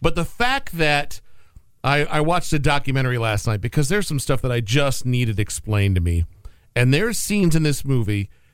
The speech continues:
By the way, it was shot the way the script goes. They did it in order. They had to. And they would rehearse and time the dialogue moments of these one-shot scenes.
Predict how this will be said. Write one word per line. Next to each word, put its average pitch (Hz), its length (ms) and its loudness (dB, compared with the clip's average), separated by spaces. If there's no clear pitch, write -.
By 208 160 0
the 208 80 2
way, 170 140 0
it 220 80 -4
was 277 140 0
shot 220 480 0
the 143 340 -4
way 151 360 2
the 127 540 -2
script - 520 -2
goes. 123 460 -2
They 147 140 4
did 170 160 2
it 180 180 -4
in 160 180 2
order. 135 300 2
They 117 160 0
had 139 380 0
to. - 260 -6
And 139 180 2
they 147 100 2
would 147 160 0
rehearse 139 480 0
and 139 240 -2
time 180 480 0
the 147 80 2
dialogue 135 640 0
moments 117 280 -2
of 123 120 0
these 110 220 -2
one-shot 135 800 -2
scenes. 139 680 -2